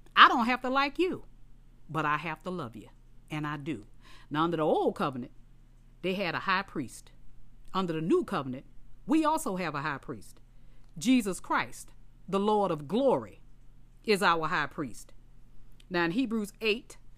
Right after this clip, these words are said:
uh, Hebrews chapter eight, verses one and two, it says, "Now of the things which we have spoken, this is the sum. We have such an high priest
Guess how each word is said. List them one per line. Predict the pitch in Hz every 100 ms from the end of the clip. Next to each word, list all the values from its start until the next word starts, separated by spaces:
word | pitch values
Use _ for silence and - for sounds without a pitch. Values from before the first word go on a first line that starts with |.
| - - - - - - - -
uh, | 196 185 175 170 160
Hebrews | 175 226 247 247 226
chapter | 269 220 -
eight, | 214 226 -
verses | 208 214 220 165
one | 175 220 202
and | 185
two, | 349 294
it | 196
says, | - 202 190 175
"Now | 214 226 208
of | 190
the | 185
things | - 285 285 285
which | 208 240 - - - - -
we | 226 240
have | 202 190
spoken, | - 254 - 196
this | 175 262
is | 220
the | 180 170
sum. | - 220 123 101 - - - - - -
We | 170 277
have | 269 220 202
such | 269 254
an | 196
high | 185 220 320
priest | - 339 135 - -